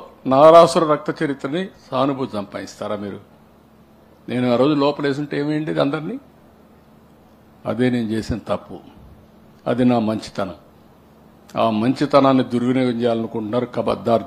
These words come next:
జాగ్రత్తగా ఉండండి. ఎవరిని వదిలిపెట్టం. తప్పును తప్పుగా చూస్తాం,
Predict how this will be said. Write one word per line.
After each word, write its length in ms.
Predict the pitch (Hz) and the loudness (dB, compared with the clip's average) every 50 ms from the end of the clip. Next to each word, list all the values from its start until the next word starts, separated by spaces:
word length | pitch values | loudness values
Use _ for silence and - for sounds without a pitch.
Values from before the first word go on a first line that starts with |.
| - 107 | -6 -6
జాగ్రత్తగా 480 | 107 110 107 104 104 - - 98 92 95 87 | -4 -4 -4 -6 -6 -6 -8 -10 -10 -10 -10
ఉండండి. 300 | 85 - - - - - - - - - - - - - - - - - - - - - 104 | -12 -16 -18 -20 -20 -20 -20 -20 -20 -20 -20 -20 -20 -20 -20 -20 -20 -20 -20 -16 -10 -6 -6
ఎవరిని 420 | 113 113 107 117 117 113 117 117 117 107 | -6 -4 -2 -2 0 0 0 -2 -2 -2
వదిలిపెట్టం. 520 | 101 101 104 101 - - 90 - - - - - - | -4 -6 -8 -10 -12 -14 -16 -16 -18 -20 -18 -4 -2
తప్పును 380 | 123 123 - - - 131 127 123 120 - 135 | -2 -2 0 -2 -2 0 0 -2 -2 0 -2
తప్పుగా 360 | 131 127 - 135 131 131 131 127 131 | -2 0 0 2 4 4 4 4 2
చూస్తాం, 340 | 127 123 - - 165 160 | -4 -4 0 0 0 0